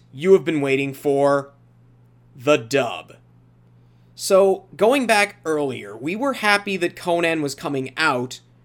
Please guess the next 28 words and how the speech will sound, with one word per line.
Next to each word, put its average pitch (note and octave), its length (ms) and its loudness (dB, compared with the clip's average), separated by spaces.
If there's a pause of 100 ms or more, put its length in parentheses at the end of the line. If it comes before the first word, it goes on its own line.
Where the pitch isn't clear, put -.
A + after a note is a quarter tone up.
(320)
but E3+ 100 0
we F#3 160 0
were D#3+ 320 0 (140)
also G#3+ 880 2 (180)
intrigued F3+ 800 0
when D#3+ 240 -4
we D#3+ 120 -2
found D#3 300 -2
out D3 160 -2
that D3 100 -2
it C#3+ 80 -2
would C#3 140 -6
be C3+ 140 -6
dubbed. B2 540 -2 (600)
And E3+ 160 0
knowing A#3 240 2
that G#3 160 -2
this G3 180 0
was D3 140 -4
G-Kids, D3 560 -2
we D3+ 140 0
assumed F3+ 400 -2
that D#3 180 -2
they E3+ 80 2
were D#3+ 100 0
going D#3+ 260 -2
to F3 100 -4
use D3 380 -2